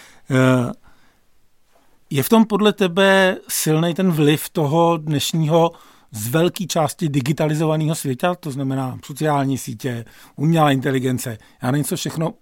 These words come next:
projevuje se to v tom, že vlastně ten prostor pro ten normální v uvozovkách život se jakoby zmenšuje?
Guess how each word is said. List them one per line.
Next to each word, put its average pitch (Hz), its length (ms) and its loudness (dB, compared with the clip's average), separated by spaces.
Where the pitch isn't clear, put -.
projevuje 170 460 0
se 185 140 -6
to 180 140 -2
v - 100 -8
tom, 160 240 2
že 160 180 -2
vlastně 170 300 0
ten - 160 4
prostor 175 580 4
pro 165 180 0
ten 170 280 0
normální 147 840 2
v - 80 -16
uvozovkách 147 540 -4
život 139 280 -4
se 156 100 -6
jakoby 143 260 -4
zmenšuje? 135 560 -4